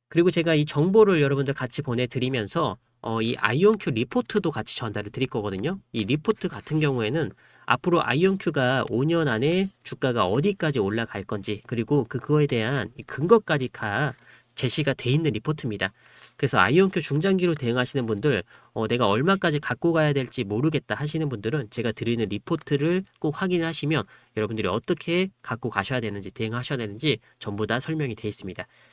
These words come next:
그래서 제가 이 리포트도 여러분들한테 무료로 동봉해서 전달을 드릴 거니까 중장기 대응하시는 분들 꼭 참고해서 큰 수익 챙겨가시길 바라겠습니다. 여기 있죠, 여러분들? 여기 이벤트, 투자 이벤트 참여하는 방법 전부 영상 아래쪽에 있으니까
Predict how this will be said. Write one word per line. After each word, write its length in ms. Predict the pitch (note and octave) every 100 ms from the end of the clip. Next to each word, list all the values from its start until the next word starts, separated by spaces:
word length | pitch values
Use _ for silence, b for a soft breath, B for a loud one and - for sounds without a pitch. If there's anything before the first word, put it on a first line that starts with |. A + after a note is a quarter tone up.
| B B
그래서 240 | C#3 C#3+
제가 180 | C#3 C3
이 120 | B2+
리포트도 720 | A#2 - C#3+ - C#3+ E3 F3
여러분들한테 480 | A#2+ G#2+ A2 A2+ G#2+ G#2+
무료로 340 | A#2 D3 C#3+
동봉해서 800 | - G#2 A#2+ A2+ - F#2 A#2 D#3
전달을 400 | B2+ F#2+ G2+ G2+
드릴 200 | - B2+
거니까 460 | - G#2 G2 C3+ C3 _
중장기 420 | - A2+ A#2 A2
대응하시는 500 | G2+ G#2 A#2 A2 A2+
분들 380 | G2 F#2+ G2+ D3
꼭 180 | D3+ D3
참고해서 580 | - F#3 E3 B2+ D#3 C3+ b b
큰 220 | - G3+
수익 200 | F#3 D#3
챙겨가시길 640 | - F3+ D#3 - - G#2 F#2+
바라겠습니다. 680 | A2 A#2+ A2+ - G2 G2+ - _ _ -
여기 100 | C3
있죠, 140 | E3
여러분들? 600 | F3+ D3 C#3+ B2+ A#2+ F3
여기 360 | D3 G2 A2+ D#3+
이벤트, 380 | D#3 G#2+ G#2 _
투자 340 | - D#3 D3 -
이벤트 560 | B2+ G#2 C#3 - G#2+ C3+
참여하는 360 | D#3 E3+ D#3 C#3+
방법 460 | - F#2 B2 E3
전부 420 | - F#2+ G2+ G2 C#3
영상 300 | F#2+ - -
아래쪽에 380 | A2 C3 A#2+ F#2+
있으니까 560 | - G#2+ G2 B2+ D3